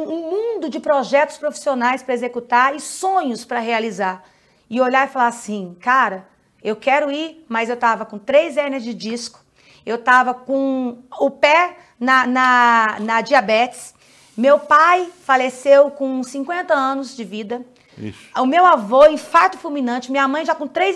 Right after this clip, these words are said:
Speaker 1: stents no cora-, cinco stents no coração, ainda tá viva, a veinha agora tá tratando da diabetes.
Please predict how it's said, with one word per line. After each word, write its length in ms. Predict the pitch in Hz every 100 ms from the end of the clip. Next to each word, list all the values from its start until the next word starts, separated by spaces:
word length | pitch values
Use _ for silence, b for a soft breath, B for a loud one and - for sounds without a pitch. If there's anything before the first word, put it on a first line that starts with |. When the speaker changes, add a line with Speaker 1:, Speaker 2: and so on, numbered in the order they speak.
| 339
Speaker 1:
stents 280 | 330 311
no 80 | 277
cora-, 160 | 285 220
cinco 360 | - 415 494
stents 260 | - 339 285
no 60 | 285
coração, 680 | 294 254 - 233 262 277 b b b -
ainda 220 | 233 294
tá 140 | 302
viva, 380 | 240 262 285 330 330 B
a 120 | 247
veinha 260 | 254 247 285
agora 240 | 262 277
tá 180 | 269 277
tratando 400 | 277 294 262 269
da 60 | 262
diabetes. 440 | 190 190 233 269